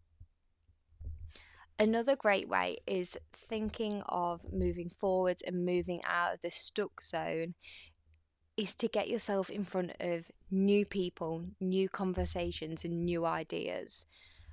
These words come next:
Now, of course, during lockdown, we are not stuck, but okay, we're stuck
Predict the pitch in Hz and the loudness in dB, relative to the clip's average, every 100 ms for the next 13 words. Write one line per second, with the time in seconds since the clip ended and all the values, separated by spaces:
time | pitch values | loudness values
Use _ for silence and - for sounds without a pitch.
0 | - - 190 175 180 175 - - 196 - | -20 -6 -2 2 2 2 0 -4 -2 4
1 | 190 185 - - - 220 220 208 190 170 | 4 4 -4 -4 2 4 6 6 4 2
2 | - 165 160 160 170 175 175 170 170 170 | 0 0 0 0 -2 0 2 4 6 4
3 | 175 - 269 320 - - - 156 147 - | 0 -2 0 0 0 -2 0 -2 -2 -8
4 | - 165 - - 190 156 160 170 - 175 | -6 -4 -2 0 2 2 0 -2 2 2
5 | 160 170 | 2 0